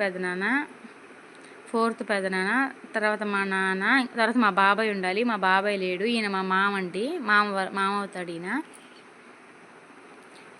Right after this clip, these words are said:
వీళ్ళు వచ్చి చెన్నైలో ఫ్రెండ్స్ అండి, అంటే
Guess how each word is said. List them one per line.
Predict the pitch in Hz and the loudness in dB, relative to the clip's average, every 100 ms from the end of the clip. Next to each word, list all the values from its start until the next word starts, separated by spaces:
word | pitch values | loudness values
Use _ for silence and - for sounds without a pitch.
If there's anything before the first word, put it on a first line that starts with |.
| 220 | 0
వీళ్ళు | 220 214 | 2 2
వచ్చి | 208 262 | 0 2
చెన్నైలో | 233 208 214 202 196 | 2 4 4 4 2
ఫ్రెండ్స్ | 185 185 185 | -2 -2 -4
అండి, | 175 175 175 - - - - - - - - - - - - - - | -4 -6 -10 -20 -20 -20 -20 -20 -20 -20 -20 -20 -20 -20 -20 -20 -10
అంటే | 190 | -4